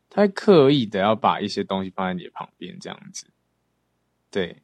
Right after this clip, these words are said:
或者是好像就是我，我人没有办法靠近，但我东西靠近，而且是你的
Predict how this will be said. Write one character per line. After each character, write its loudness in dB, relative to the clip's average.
或 4
者 4
是 6
好 0
像 -2
就 -2
是 -4
我， 0
我 0
人 2
没 4
有 6
办 6
法 2
靠 2
近， -2
但 -2
我 -2
东 -4
西 -10
靠 -2
近， -10
而 -8
且 -4
是 -6
你 -4
的 -8